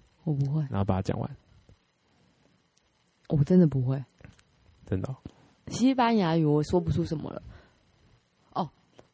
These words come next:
Speaker 1: Hola。
Speaker 2: <laughs>
Speaker 1: Hola。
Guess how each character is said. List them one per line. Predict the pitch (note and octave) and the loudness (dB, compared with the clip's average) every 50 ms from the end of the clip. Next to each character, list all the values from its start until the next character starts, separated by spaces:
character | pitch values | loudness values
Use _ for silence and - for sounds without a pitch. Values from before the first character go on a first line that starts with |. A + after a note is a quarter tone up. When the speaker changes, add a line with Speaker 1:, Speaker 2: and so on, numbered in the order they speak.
| _ _ - - _ - - - - - - _ _ _ _ _ _ _ _ _ _ _ _ - | _ _ -20 -20 _ -20 -20 -20 -20 -20 -20 _ _ _ _ _ _ _ _ _ _ _ _ -2
Speaker 1:
Hola。 | F3 F3 E3+ E3+ E3+ D3+ C#3+ C#3+ - - - - - - - - - - - - - B2 - - F3 - - E3+ - - E3+ - - F3+ - - - - - | 0 0 0 0 -2 -4 -6 -8 -10 -8 -8 -8 -8 -8 -8 -4 2 4 6 6 6 8 10 10 10 10 8 6 6 6 6 8 8 6 6 4 0 0 4
Speaker 2:
<laughs> | |
Speaker 1:
Hola。 | G#3+ C4+ D4 C#4+ A#3+ A3 G#3 G3+ G3+ G#3 A3 C4+ | 6 6 8 10 10 8 8 8 6 4 4 2